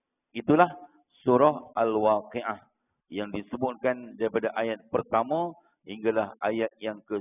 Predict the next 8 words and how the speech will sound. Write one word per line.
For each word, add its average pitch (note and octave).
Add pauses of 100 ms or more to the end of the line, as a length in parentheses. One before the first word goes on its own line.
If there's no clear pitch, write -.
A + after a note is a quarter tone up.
(120)
sembilan G#2+ (240)
puluh G#2+
enam. G2 (560)
Lalu E3+ (400)
dicadangkan A#2
kepada G#2
kita - (640)
melihat A#2